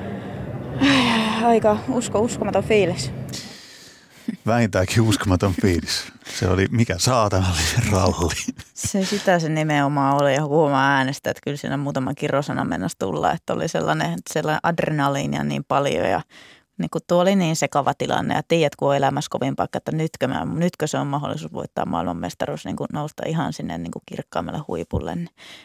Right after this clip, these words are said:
Speaker 1: pitkiä minuutteja sillä matolla pyörittää.
Speaker 2: Se oli saatanallinen ralli niin kuin hyvällä tavalla, mutta sitten sun uran loppuvaiheet,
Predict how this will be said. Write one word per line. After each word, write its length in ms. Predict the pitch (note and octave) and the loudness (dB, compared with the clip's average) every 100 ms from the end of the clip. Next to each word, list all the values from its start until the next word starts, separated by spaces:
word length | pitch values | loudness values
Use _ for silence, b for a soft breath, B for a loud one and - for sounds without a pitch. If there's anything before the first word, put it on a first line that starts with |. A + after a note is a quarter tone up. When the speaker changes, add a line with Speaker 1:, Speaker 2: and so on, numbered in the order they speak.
| B | B
Speaker 1:
pitkiä 480 | A3+ A#3 - E3+ D3 | 2 2 2 2 2
minuutteja 600 | D3 D3 C#3 - - - | 2 0 -2 -2 -6 -4
sillä 220 | - D3 | -4 -4
matolla 360 | C#3+ - - - - | -4 -4 -4 -6 -6
pyörittää. 520 | E3+ D#3 - B B B B B B | -6 -6 -8 B B B B B B
Speaker 2:
Se 160 | - | 2
oli 180 | G#2 G2+ - _ - | 4 4 0 _ -4
saatanallinen 800 | - C3+ A#2+ G2+ F2+ F2 F#2 F#2 | 0 4 4 4 4 4 6 6
ralli 300 | G2+ F#2+ F#2 | 4 4 2
niin 80 | |
kuin 160 | F#2 E2 | 0 4
hyvällä 400 | B2+ A2+ F2+ G2 - _ | 4 4 2 -2 -6 _
tavalla, 440 | - F2 F2+ F2 F2+ | -2 2 2 4 4
mutta 500 | G#2+ A2+ _ _ G2+ | 2 2 _ _ 0
sitten 340 | G#2 G#2 _ _ - | 2 0 _ _ -8
sun 160 | B2+ A#2+ | -2 -2
uran 420 | A#2+ B2 G#2 G2+ - - | 0 2 2 0 -4 -2
loppuvaiheet, 1120 | C3+ D3 - F2+ D#2+ - G#2 - - - - | 0 0 -4 -4 -4 -4 -6 -6 -8 -10 -10